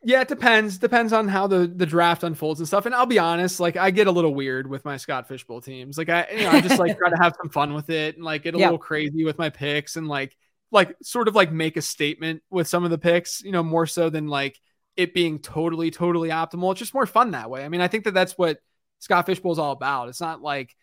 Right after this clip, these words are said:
Speaker 1: you know, of course you wanna win, of course you wanna do well, but it's also just about, like, having lots of fun with it. Don't, like, ruin the league for your, for your league mates, of course. Be active and, like, don't make stupid picks, you know, and, and allow value to fall when it shouldn't fall.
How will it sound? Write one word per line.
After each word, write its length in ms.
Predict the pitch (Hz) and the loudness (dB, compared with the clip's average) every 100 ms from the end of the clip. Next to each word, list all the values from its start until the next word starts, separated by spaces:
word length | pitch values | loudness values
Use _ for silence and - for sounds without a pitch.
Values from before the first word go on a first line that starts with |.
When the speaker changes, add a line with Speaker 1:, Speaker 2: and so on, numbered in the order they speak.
| _ _ | _ _
Speaker 1:
you 80 | 202 | 2
know, 80 | 180 | 2
of 140 | 156 | 4
course 240 | - 190 202 | 4 4 4
you 60 | |
wanna 120 | 185 147 | 0 0
win, 360 | 135 131 139 | -2 -6 -6
of 80 | 151 | -6
course 200 | 165 151 | -6 -4
you 60 | 165 | -4
wanna 140 | 160 | -2
do 140 | 151 | -4
well, 280 | 131 127 131 | -4 -4 -4
but 120 | 156 | -2
it's 100 | 160 | -2
also 280 | 170 165 175 | -2 -2 -4
just 200 | 160 156 | -6 -6
about, 240 | 165 156 147 | -2 -2 0
like, 320 | 151 135 _ _ _ _ | -2 -2 _ _ _ _
having 340 | - 170 170 165 | 2 4 4 2
lots 240 | 156 151 | 2 0
of 60 | 147 | -4
fun 140 | 151 | -4
with 160 | 147 160 | -2 -4
it. 120 | 160 | 2
Don't, 180 | 233 208 | 2 2
like, 120 | 151 | -2
ruin 400 | 139 151 165 147 | 0 0 2 0
the 100 | 135 | -4
league 300 | 139 139 135 | -4 -6 -6
for 120 | - | -6
your, 240 | 139 120 - | -6 -6 -8
for 100 | - | -4
your 140 | 156 127 | -4 -2
league 260 | 147 170 | -6 -6
mates, 240 | 139 123 135 | -8 -10 -12
of 80 | |
course. 260 | - 135 139 | -8 -6 -6
Be 220 | - 151 | -2 0
active 500 | 139 143 - 151 143 | 0 0 -2 -2 -2
and, 80 | 147 | -4
like, 220 | 135 127 _ _ _ - | -6 -6 _ _ _ 2
don't 160 | 202 | 4
make 160 | 180 156 | 4 -2
stupid 340 | - 180 156 | -2 -2 -2
picks, 360 | 170 170 - - _ _ - | 4 4 4 -10 _ _ -8
you 80 | |
know, 140 | 175 143 | -4 -4
and, 160 | 143 165 | -4 -4
and 100 | 175 | -2
allow 280 | 151 156 151 | 0 2 2
value 360 | 156 151 151 | 2 0 0
to 80 | 139 | -4
fall 320 | - 156 151 | -2 0 0
when 100 | 143 | -2
it 80 | 131 | -6
shouldn't 240 | 123 135 120 | -10 -10 -2
fall. 340 | 170 147 123 | 0 0 -4